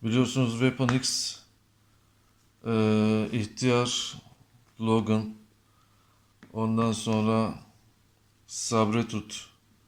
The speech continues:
sonra Domino, sonra Lady Deathstroke ve, e, bir tane daha adam vardı, ismini unuttum şimdi onun, neydi onun ismi? Warpath'tan oluşan beşli bir takım.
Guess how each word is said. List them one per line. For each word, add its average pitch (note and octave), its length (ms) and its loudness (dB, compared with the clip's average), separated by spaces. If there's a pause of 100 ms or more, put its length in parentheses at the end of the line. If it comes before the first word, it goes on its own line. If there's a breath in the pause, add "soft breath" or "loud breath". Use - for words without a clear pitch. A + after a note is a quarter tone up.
(480 soft breath)
sonra A#2 720 2 (1200)
Domino, A2+ 500 6 (540)
sonra A#2 580 0 (380)
Lady A2+ 400 0
Deathstroke A#2 580 -2 (180)
ve, A#2 380 0 (960 soft breath)
e, G2+ 440 0
bir G#2 100 -8
tane G#2+ 240 2
daha A2 140 4
adam G#2 300 2
vardı, G#2 280 0
ismini G#2+ 340 0
unuttum G#2 300 -2
şimdi G#2+ 260 0
onun, G2+ 280 0
neydi G#2+ 240 2
onun G#2 120 0
ismi? A2 300 -6
Warpath'tan B2+ 800 2
oluşan A#2 600 -4
beşli A#2+ 340 -2
bir B2 100 -6
takım. G#2 300 -6